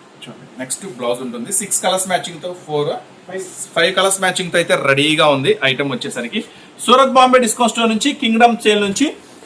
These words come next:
మీరు ఎక్స్‌పెక్ట్ చేసిన ధర కన్నా కూడా చాలా స్పెషల్ ధర అయితే మీకైతే అందించేస్తాను. మళ్ళీ చెప్తున్నా, ఒరిజినల్. సరే, ఇక అది మీ ఇష్టం. చూడండి, నెక్స్ట్ దీంట్లో ఫైవ్ కలర్స్ మ్యాచింగ్. ఇంక చెప్పాల్సిన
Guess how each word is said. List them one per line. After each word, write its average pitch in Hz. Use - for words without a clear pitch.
మీరు 233
ఎక్స్‌పెక్ట్ 240
చేసిన 214
ధర 175
కన్నా 180
కూడా 165
చాలా 175
స్పెషల్ 175
ధర 156
అయితే 202
మీకైతే 135
అందించేస్తాను. 123
మళ్ళీ 170
చెప్తున్నా, 220
ఒరిజినల్. 175
సరే, 143
ఇక 117
అది 110
మీ 117
ఇష్టం. 170
చూడండి, -
నెక్స్ట్ 131
దీంట్లో 165
ఫైవ్ 175
కలర్స్ 180
మ్యాచింగ్. 156
ఇంక 185
చెప్పాల్సిన 247